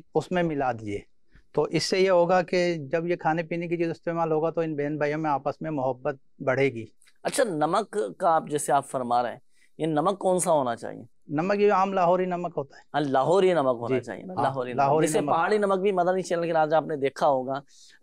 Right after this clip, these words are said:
Speaker 2: لاہوری نمک کو پہاڑی نمک بھی کہا جاتا ہے۔ تو یہ پڑھ کر پھر دم کر لیں۔
Speaker 1: اس نمک پہ دم کر کے وہ عام جو کھانے کا نمک ہم استعمال کرتے ہیں اس میں ملا دیں۔
Speaker 2: صحیح۔
Speaker 1: پھر یہ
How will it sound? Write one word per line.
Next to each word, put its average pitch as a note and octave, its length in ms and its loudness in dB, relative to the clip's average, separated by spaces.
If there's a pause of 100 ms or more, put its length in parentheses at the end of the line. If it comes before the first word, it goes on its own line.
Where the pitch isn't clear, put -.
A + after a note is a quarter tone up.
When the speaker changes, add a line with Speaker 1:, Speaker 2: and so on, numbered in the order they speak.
Speaker 2:
لاہوری C#3 380 4
نمک D3 200 0
کو D#3 100 0
پہاڑی C#3+ 380 0
نمک C3+ 220 0
بھی A#2 140 -6
کہا A2 260 -2
جاتا G#2 320 -8
ہے۔ - 40 -14 (320)
تو D3+ 60 0
یہ D#3+ 120 4
پڑھ E3+ 280 2
کر F3+ 120 2
پھر F3+ 280 0
دم D#3 320 -2
کر C3+ 120 0
لیں۔ A2 220 -6
Speaker 1:
اس D3 180 -6
نمک D#3 300 0
پہ D#3+ 80 0
دم D3+ 220 0
کر D#3+ 180 0
کے F#3 140 0
وہ F3 160 2
عام D#3+ 260 0
جو E3 100 -2
کھانے D3+ 300 -2
کا D#3+ 100 -2
نمک D#3 280 0
ہم D3+ 80 -2
استعمال D3 440 -2
کرتے C3+ 300 -4
ہیں C#3 80 -6 (100)
اس D3+ 180 -2
میں E3+ 100 -6
ملا B2+ 280 -2
دیں۔ A#2 140 -14 (180)
Speaker 2:
صحیح۔ A#2 420 -4 (100)
Speaker 1:
پھر E3 120 0
یہ F3 160 2